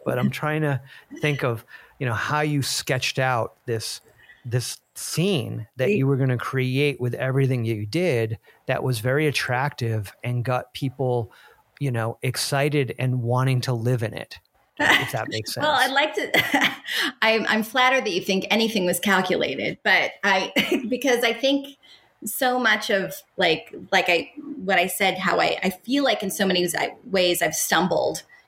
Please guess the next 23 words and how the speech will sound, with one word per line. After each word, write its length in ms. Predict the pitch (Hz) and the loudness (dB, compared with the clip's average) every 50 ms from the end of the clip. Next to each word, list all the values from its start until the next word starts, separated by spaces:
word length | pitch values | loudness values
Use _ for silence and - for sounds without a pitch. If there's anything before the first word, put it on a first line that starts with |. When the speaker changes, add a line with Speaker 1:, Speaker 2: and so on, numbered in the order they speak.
| _ - | _ -2
Speaker 2:
into 260 | - 190 190 190 - | 0 2 2 2 2
this 300 | - 170 165 165 - - | 2 0 0 0 -2 -2
world, 560 | 170 170 165 165 160 156 156 156 156 156 - - - _ - - - - - - | 0 0 2 4 4 4 4 2 2 0 -2 -6 -12 _ -16 -16 -16 -16 -10 -4
um, 240 | - 180 - 175 180 - | 0 0 0 0 0 0
even 180 | 381 415 539 440 | -2 0 0 2
though 100 | 349 311 | 2 2
I 100 | 277 262 | 2 2
haven't, 400 | 254 247 214 190 180 - 156 175 | 2 2 2 2 2 0 -2 -2
you 80 | 240 254 | 0 2
know, 160 | 247 233 240 | 2 4 2
it, 60 | 247 | 2
it 200 | - - 285 311 302 | 2 0 0 0 2
has 260 | 339 349 349 330 330 | 4 4 2 2 2
been 400 | 330 277 262 254 214 233 214 220 | 0 0 2 2 0 -2 0 2
there. 280 | 277 269 269 - - | 2 2 2 2 0
Of 140 | 269 254 - | -4 -8 -6
course, 320 | - - 330 320 302 294 - | -4 0 2 2 2 2 2
there's 220 | 262 240 226 - | 0 0 0 0
been 180 | - 214 208 208 | 0 0 0 0
strategy 720 | - - 208 190 180 175 175 175 175 - 180 175 170 165 | 0 0 2 4 4 4 2 0 -2 -2 -2 0 0 0
and 100 | 165 165 | 0 0
there's 220 | - 185 - - | -2 -2 -4 -2
been, 380 | - 180 170 165 170 165 170 | -2 0 0 0 0 0 -2